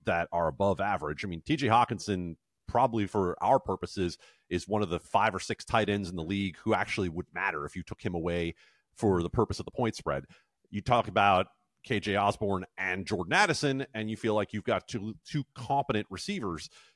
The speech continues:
to be able to throw in there as well. So I trust in the fact that Minnesota is gonna figure it out. But beyond what you just said, that they've only had a week to know this, Matt,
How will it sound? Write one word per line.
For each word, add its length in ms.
to 60
be 60
able 140
to 100
throw 200
in 140
there 280
as 180
well. 260
So 380
I 180
trust 420
in 140
the 60
fact 300
that 100
Minnesota 400
is 80
gonna 140
figure 340
it 80
out. 220
But 260
beyond 420
what 180
you 60
just 240
said, 320
that 120
they've 160
only 200
had 160
a 40
week 340
to 160
know 320
this, 300
Matt, 240